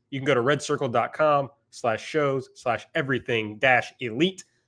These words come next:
Click on Sponsor This Podcast, or you can make a one-time sponsorship or a recurring monthly sponsorship. Uh, it's not a Patreon. We're not giving you anything in, <laughs> in, uh, return for this, but we'll just appreciate it, you know.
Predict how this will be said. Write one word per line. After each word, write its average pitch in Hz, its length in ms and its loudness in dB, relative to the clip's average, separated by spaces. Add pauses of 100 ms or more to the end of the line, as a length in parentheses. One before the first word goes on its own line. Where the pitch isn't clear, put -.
Click 151 220 0
on 120 140 2
Sponsor 160 480 4
This 123 220 0
Podcast, 135 520 4
or 131 40 -6
you 123 80 -6
can 131 100 -2
make 117 120 -2
a 117 60 2
one-time 135 800 2 (340)
sponsorship 117 720 -6 (300)
or 160 140 4
a 139 40 4
recurring 147 600 -4
monthly 147 380 -2
sponsorship. - 800 -14 (420)
Uh, 107 100 0
it's 110 200 -4
not 117 100 4
a 110 40 0
Patreon. 131 480 2
We're 117 60 4
not 107 200 2
giving 123 240 2
you 120 100 2
anything 120 380 2
in, 117 300 0 (160)
<laughs> - 160 -4
in, 175 340 6
uh, 147 260 4 (260)
return 208 420 6
for 208 120 6
this, 196 360 6
but 151 140 2
we'll 151 160 2
just 143 380 -4
appreciate 107 520 -6
it, - 100 -14
you 120 120 -10
know. 95 100 -12